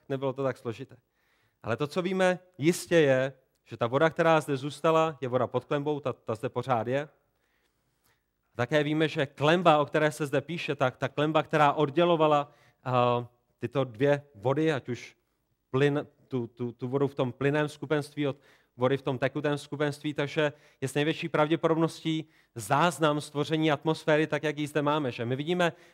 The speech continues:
Boha, který, a, připravuje zem pro život. My víme, že, protože máme celou Genesis, tak víme, že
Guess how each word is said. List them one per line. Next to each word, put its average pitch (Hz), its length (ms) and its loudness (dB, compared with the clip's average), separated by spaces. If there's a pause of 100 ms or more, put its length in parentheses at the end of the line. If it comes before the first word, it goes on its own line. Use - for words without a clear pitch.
Boha, 147 400 4
který, 151 400 0 (340)
a, 127 220 2
připravuje 170 540 2
zem 170 240 0
pro 151 180 2
život. 143 340 -4
My 123 120 -2
víme, 147 340 -2
že, 156 240 -2 (280)
protože 123 260 -8
máme 135 300 0
celou 135 340 0
Genesis, 147 420 -2
tak 139 160 -8
víme, 147 200 -2
že 143 200 -2